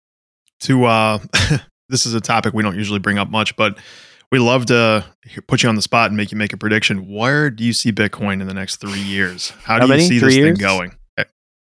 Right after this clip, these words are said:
Speaker 1: yeah, three years or so. Are we, maybe post a year,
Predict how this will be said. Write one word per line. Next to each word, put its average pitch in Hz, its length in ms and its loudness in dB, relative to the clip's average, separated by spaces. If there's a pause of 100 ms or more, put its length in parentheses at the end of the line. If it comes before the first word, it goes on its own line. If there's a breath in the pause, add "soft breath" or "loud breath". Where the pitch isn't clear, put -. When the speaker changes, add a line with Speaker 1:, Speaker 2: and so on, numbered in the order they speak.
(140)
Speaker 1:
yeah, 185 240 6
three 147 260 2
years 110 220 4
or 101 60 -4
so. 95 240 -2
Are 95 160 0
we, 104 160 -2
maybe 127 280 0 (260)
post 143 360 0 (260)
a 120 100 0
year, 147 340 4